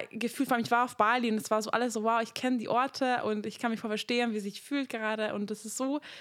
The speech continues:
schön. Und ich hab mich gefragt, ähm, ja, wie, wie kam das Buch an? Weil wahrscheinlich lesen das hauptsächlich Frauen oder weißt du das nicht?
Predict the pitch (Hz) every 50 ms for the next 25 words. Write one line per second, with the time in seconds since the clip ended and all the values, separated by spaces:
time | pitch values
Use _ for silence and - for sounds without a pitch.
0 | - - - - 285 269 262 269 262 - 214 220 220 214 - - - - - -
1 | - - - _ _ - 233 254 285 294 277 - 262 - - - 226 226 233 254
2 | - - - - 214 214 214 214 214 214 - - _ _ _ - - _ _ _
3 | _ _ _ _ - 220 220 214 208 190 185 208 226 226 226 220 233 - 240 240
4 | 240 233 214 - - 226 226 - - - 185 202 240 311 381 - - - - _
5 | _ - 214 208 208 202 202 - - 208 208 202 - 247 240 240 247 226 220 220
6 | 233 226 240 226 208 - 208 208 208 202 220 214 - - - 190 190 202 240 330
7 | 392 403 359 339 - 233 226 220 214 214 214 202 202 202 196 196 190 - - 196
8 | 180 185 180 - - 190 190 185 - -